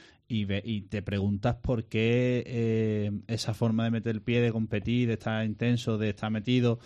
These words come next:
no ha pasado antes. Eh, no en Girona, seguramente, porque en Girona, pf, tú tenías poquito que ganar, ¿no? Pero sí contra el Mallorca. El partido ese para mí fue un, la, la losa ya final,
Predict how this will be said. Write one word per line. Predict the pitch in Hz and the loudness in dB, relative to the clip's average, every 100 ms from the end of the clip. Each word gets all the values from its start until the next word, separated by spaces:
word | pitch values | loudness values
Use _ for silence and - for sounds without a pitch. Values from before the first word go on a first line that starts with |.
| - - - | -18 -20 -2
no | 117 110 107 | 2 4 4
ha | 107 | 2
pasado | 104 98 104 101 | 0 0 0 2
antes. | 127 127 101 92 87 | 0 0 -4 -4 -6
Eh, | 98 98 98 95 - | -6 -4 -2 -4 -8
no | - 110 120 | -2 2 4
en | 127 | 4
Girona, | 127 123 135 123 | 4 4 4 2
seguramente, | 98 110 107 110 120 127 | -2 -4 -2 -2 -2 -2
porque | 107 104 101 | -6 -6 -4
en | 98 | -4
Girona, | 95 104 110 117 | -2 -2 -2 -4
pf, | - 101 - _ | -8 -14 -16 _
tú | - | -18
tenías | 101 113 117 | -4 0 0
poquito | 117 120 110 107 107 | 0 -2 -2 0 0
que | 104 | 0
ganar, | 98 107 123 | 0 2 2
¿no? | 107 123 147 - - - - _ | 2 0 -4 -16 -20 -20 -20 _
Pero | 107 | -4
sí | 101 104 | -2 -2
contra | 107 107 110 | -2 0 0
el | |
Mallorca. | 104 98 101 135 107 98 95 | 2 2 2 0 0 -2 -2
El | 92 90 | -4 -4
partido | 90 - 104 | -6 0 0
ese | 104 - | 0 -2
para | 110 110 | -2 0
mí | 113 120 | 4 2
fue | 120 120 117 120 117 117 | 2 2 4 4 4 4
un, | 113 110 110 | 2 2 0
la, | 107 107 104 | 0 0 -2
la | 104 101 | -2 0
losa | 113 120 123 | 2 2 2
ya | 117 120 | 2 0
final, | - 113 117 135 147 | 2 2 4 4 2